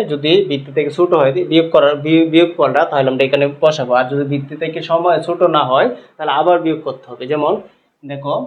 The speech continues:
তোমরা, এ, আমি করালে তোমরা সহজে বুঝতে পারবে। এই যদি আমরা এই সব, এই সবটি যোগ করি, তাহলে এখানে এক আর এক কত? দুই। শূন্যর সাথে দুই যোগ করলে তো দুই এই। তাহলে আমরা এই যে ভিত্তি সমান হয়ে গেছে, ফলটা কি ভিত্তি সমান হয়ে গেছে? তাহলে আমরা ভিত্তি দ্বারা বিয়োগ করব। তাহলে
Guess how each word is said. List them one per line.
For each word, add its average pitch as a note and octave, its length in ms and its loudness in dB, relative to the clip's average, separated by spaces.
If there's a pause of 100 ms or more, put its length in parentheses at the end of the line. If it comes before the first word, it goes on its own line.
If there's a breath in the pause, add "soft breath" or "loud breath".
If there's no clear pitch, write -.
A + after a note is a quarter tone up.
তোমরা, C#3+ 280 -10
এ, C#3+ 140 -4 (100)
আমি C#3 140 -4 (180)
করালে D3 300 0
তোমরা C#3+ 260 -4
সহজে C#3+ 240 2
বুঝতে D3 280 -4
পারবে। C#3 260 0 (800)
এই D#3+ 60 -20
যদি C#3+ 240 -10
আমরা D3 220 0
এই D#3 180 2
সব, D3 200 -2 (100)
এই E3 140 -6
সবটি D3 240 -2
যোগ D#3+ 200 0
করি, C#3+ 220 0
তাহলে C#3 220 0
এখানে D3 280 0
এক D3+ 160 2
আর D3+ 100 2
এক C#3+ 140 0
কত? C#3 140 -4
দুই। C3+ 220 -2
শূন্যর D3+ 320 -4
সাথে C#3 220 -2
দুই D3 200 -2
যোগ C#3+ 180 -2
করলে C#3+ 200 0
তো C#3 100 0
দুই D3+ 200 0
এই। D3 140 6 (540)
তাহলে D3+ 160 -8
আমরা D3 200 -4
এই D3+ 60 -2
যে C#3+ 100 -4
ভিত্তি C#3 300 -4
সমান D#3+ 280 0
হয়ে C3+ 140 -2
গেছে, B2+ 160 -8
ফলটা D#3 260 0
কি D3+ 140 -6
ভিত্তি C#3 260 -2
সমান D#3 280 0
হয়ে C3+ 160 -2
গেছে? B2+ 180 -8
তাহলে C3+ 180 0
আমরা C3+ 180 2 (140)
ভিত্তি C#3 280 -4
দ্বারা D3 200 4
বিয়োগ D#3+ 260 0
করব। C#3 220 -4 (640)
তাহলে D3 120 -12